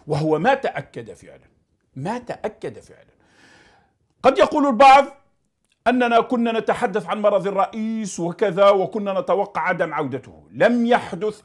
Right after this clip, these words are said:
أن قلنا أن الرئيس لن يعود، بل قلنا أن الرئيس سيعود. وكما قلنا مؤخرًا أن عدم إظهار الرئيس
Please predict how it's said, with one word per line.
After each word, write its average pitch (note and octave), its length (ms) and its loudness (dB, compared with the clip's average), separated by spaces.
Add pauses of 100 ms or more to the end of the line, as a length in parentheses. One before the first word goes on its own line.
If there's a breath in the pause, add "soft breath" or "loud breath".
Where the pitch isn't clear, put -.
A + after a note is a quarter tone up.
أن G3+ 140 -4
قلنا G#3 440 -4
أن G3+ 140 -6
الرئيس F#3+ 460 -4
لن G3 140 -12
يعود، C3 340 -6
بل D#3+ 180 -4 (100)
قلنا A3 380 0
أن G3+ 140 -4
الرئيس G#3 720 -6
سيعود. F3+ 400 -4 (640 loud breath)
وكما A3 420 2
قلنا B3 360 0
مؤخرًا G#3 840 -2 (480 soft breath)
أن A3+ 220 2
عدم F#3+ 580 0
إظهار G3+ 440 0
الرئيس A3+ 840 -8